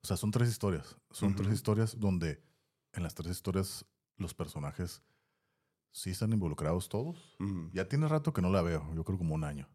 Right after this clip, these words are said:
Speaker 1: Ya,
Speaker 2: Sí,
Speaker 1: o sea, ya.
Speaker 2: definitivamente están involucrados
Speaker 1: Todos
Speaker 2: todos.
Speaker 1: están involucrados, pero ta-, cada uno estás contando la historia de cada uno, ¿no?
Speaker 2: Ujú, ujú.
Speaker 1: Entonces, la primera vez que la vi sí dije, "Ay, güey, ¿qué está pasando? ¿Por qué? ¿Pero qué este ya no estaba? ¿Y ahora por qué está aquí otra vez?" Y
Speaker 2: Ujú.
Speaker 1: todo, ¿no?
Speaker 2: Es que brinca, ¿no? En el
Speaker 1: Ajá,
Speaker 2: tiempo, ¿no?
Speaker 1: en el tiempo la, la historia, ¿no? Se va contando en diferentes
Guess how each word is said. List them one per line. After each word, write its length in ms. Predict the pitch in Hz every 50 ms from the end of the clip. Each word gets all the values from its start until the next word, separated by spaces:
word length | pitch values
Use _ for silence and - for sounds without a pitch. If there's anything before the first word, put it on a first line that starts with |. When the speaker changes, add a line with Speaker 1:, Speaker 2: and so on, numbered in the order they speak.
| _ _ -
Speaker 1:
Ya, 200 | 131 120 - -
Speaker 2:
Sí, 120 | - 180 170
Speaker 1:
o 20 |
sea, 100 | - 170
ya. 60 | 165 165
Speaker 2:
definitivamente 420 | 160 107 - 131 135 147 139 139 139
están 200 | - 151 143 139
involucrados 480 | 143 135 123 107 95 - 117 110 113 113
Speaker 1:
Todos 120 | - 98 110
Speaker 2:
todos. 140 | 120 113 101
Speaker 1:
están 200 | 101 107 101 107
involucrados, 720 | 110 104 101 87 78 - 87 87 90 98 107 110 - -
pero 200 | - 104 82 80
ta-, 240 | - - - 90 92
cada 220 | - - 87 87
uno 140 | 87 92 98
estás 220 | 95 - 90 -
contando 380 | - 92 80 73 85 85 85 87
la 100 | 82 78
historia 280 | 71 - - 85 82 85
de 120 | 80 73
cada 260 | - 85 82 82 80 80
uno, 320 | 85 87 90 85 73 65
¿no? 120 | 73 104
Speaker 2:
Ujú, 180 | 98 98 92 95
ujú. 340 | 95 113 113 95 90 92 95 104
Speaker 1:
Entonces, 600 | 90 85 - 95 95 95 - 107 101 90 - - _ _ _ _ _ _ _ -
la 100 | 98 -
primera 280 | - 85 82 82 85 95
vez 160 | 95 98 95
que 100 | - 110
la 120 | 98 87 80
vi 100 | 87 85
sí 120 | 95 95
dije, 200 | 95 92 - 73
"Ay, 100 | 67 85
güey, 180 | 95 107 104 101
¿qué 80 | -
está 160 | - - 101
pasando? 320 | - 98 - 117 117 120 110
¿Por 180 | 110 101 82
qué? 140 | - - 113
¿Pero 160 | 107 - 92
qué 100 | - 92
este 240 | 104 107 - - 123
ya 140 | 113 117 120
no 80 | 123 117
estaba? 400 | 107 - 113 110 120 123 120 110
¿Y 100 | 98 90
ahora 220 | 82 98 110 -
por 100 | - 87
qué 60 | -
está 140 | 92 - 104
aquí 140 | 98 - 110
otra 200 | - - 113 110
vez?" 260 | 104 117 117 113 -
Y 60 | 101
Speaker 2:
Ujú. 80 | 92 101
Speaker 1:
todo, 200 | 104 104 101 87
¿no? 100 | 92 127
Speaker 2:
Es 100 | 143 143
que 100 | - 143
brinca, 400 | 131 127 131 139 147 135 143 123 117
¿no? 120 | 135 139
En 80 | 123 117
el 80 | 107
Speaker 1:
Ajá, 80 | 104 104
Speaker 2:
tiempo, 320 | 113 127 127 120 - 90
¿no? 80 | 92 107
Speaker 1:
en 80 | 104
el 140 | 98 92 85
tiempo 320 | - 104 101 - 113 107 101
la, 180 | 95 82 73
la 100 | 80 78
historia, 380 | 76 - - 107 110 104 78 67
¿no? 160 | 82 104 107
Se 160 | - - 80
va 180 | 76 73 71 73
contando 380 | - 87 87 - 85 87 90
en 60 | 92 90
diferentes 840 | 90 - - 80 73 78 78 73 87 87 82 80 - - - -